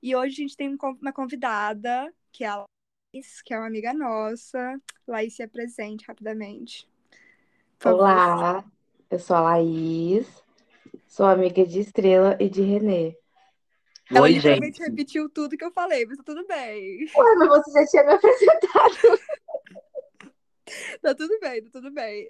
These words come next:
Speaker 1: Sim, é uma ótima apresentação, realmente.
Speaker 3: Oi, gente, eu tô aqui também, viu?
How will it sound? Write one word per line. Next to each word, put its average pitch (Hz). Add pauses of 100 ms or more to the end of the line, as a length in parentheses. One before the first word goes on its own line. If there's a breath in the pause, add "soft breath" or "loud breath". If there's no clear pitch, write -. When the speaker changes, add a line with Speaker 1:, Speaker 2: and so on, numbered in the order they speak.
(120)
Speaker 1:
Sim, 285 (100)
é 262
uma 330
ótima 302
apresentação, 277
realmente. 262 (1000 soft breath)
Speaker 3:
Oi, 151
gente, 139
eu 127
tô 143
aqui 147
também, 143
viu? 135